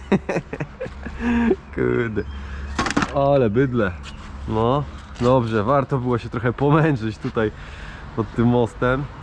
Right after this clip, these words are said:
bo tutaj, ten jeszcze teren, tutaj taki kawałek pizzy sobie wyobraźcie. Ten rewir mam ciągle niesprawdzony, bo albo mi się przyczepi do góry, albo tak jak rzucę, o,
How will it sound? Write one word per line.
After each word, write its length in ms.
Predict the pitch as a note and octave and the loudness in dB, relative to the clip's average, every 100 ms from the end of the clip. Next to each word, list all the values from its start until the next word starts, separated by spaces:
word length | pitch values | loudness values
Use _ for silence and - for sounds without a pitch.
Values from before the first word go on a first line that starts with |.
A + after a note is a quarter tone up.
| - - - | -14 -14 -8
bo 240 | A2 B2+ C#3+ - - - | 0 2 2 -4 -12 0
tutaj, 320 | F3+ - F2+ - - | 2 2 -4 -6 0
ten 220 | D#3+ F3 | 2 4
jeszcze 320 | D3+ D3+ - | 2 0 -2
teren, 420 | D3 D#3 C#3+ D3+ D#3 C#3+ - - - - - - | -2 2 2 0 -2 -6 -12 -10 -10 -8 -8 0
tutaj 260 | D#3 D3 C#3 | 2 2 2
taki 220 | C3+ D3+ - - - | 0 -2 -4 -6 -2
kawałek 340 | F3 E3 G3 | 0 2 0
pizzy 340 | - G3 - C3+ | 0 -2 -2 -2
sobie 260 | - A#2+ | 2 2
wyobraźcie. 680 | A2+ A#2 A#2+ B2+ G#2 D#3 - - - - - - | 4 2 2 0 0 0 0 -4 -14 -14 -12 0
Ten 160 | D#3 D#3+ | 4 4
rewir 340 | D3+ D#3 D3 | 4 4 2
mam 220 | D3 D3 D3+ - | 2 0 -2 -12
ciągle 360 | - D#3 E3 D#3+ | 0 2 4 2
niesprawdzony, 720 | D#3 - E3+ D3+ F3+ D3 E3 E3 - - - - - | 2 2 0 4 4 4 2 -2 -12 -18 -18 -18 -8
bo 140 | G#2 B2+ | -2 0
albo 300 | D#3 F#3 E3 | 2 4 4
mi 80 | D#3+ | 2
się 120 | D3 | 0
przyczepi 520 | - C#3+ - C#3 - | -6 -8 -2 -2 0
do 120 | B2 | 0
góry, 400 | B2+ C#3 C#3 E3+ E3 - - - - - - - - - - - - - - - - | 2 2 4 2 -2 -10 -16 -14 -14 -14 -14 -12 -12 -12 -12 -14 -16 -16 -16 -10 -2
albo 300 | A#2 B2 C3 | 2 2 2
tak 160 | B2 | 0
jak 140 | B2+ G#2+ | 0 0
rzucę, 360 | A#2 - C#3 | -2 0 2
o, 160 | A#2+ | 2